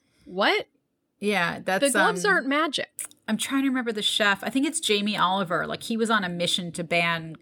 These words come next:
Speaker 2: gloves in food prep.
Speaker 1: Oh, yeah.
Speaker 2: Because it was so filthy. People touched the raw meat and then they touched something. Like, instead of just be having this practice of serious hand washing, people were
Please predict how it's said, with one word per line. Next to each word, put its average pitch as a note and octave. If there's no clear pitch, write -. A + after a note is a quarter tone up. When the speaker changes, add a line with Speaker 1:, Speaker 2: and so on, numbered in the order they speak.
Speaker 2:
gloves D#3+
in E3
food E3+
prep. B3+
Speaker 1:
Oh, D#4+
yeah. B4
Speaker 2:
Because G#3
it G3
was F3
so G3
filthy. F3
People F3+
touched -
the F#3+
raw F3
meat A3
and F#3
then F3+
they D#3+
touched F3
something. F3
Like, F3+
instead G3
of G3
just -
be G#3+
having G3
this F3
practice F#3
of E3
serious E3+
hand F3+
washing, D#3
people E3
were D#3+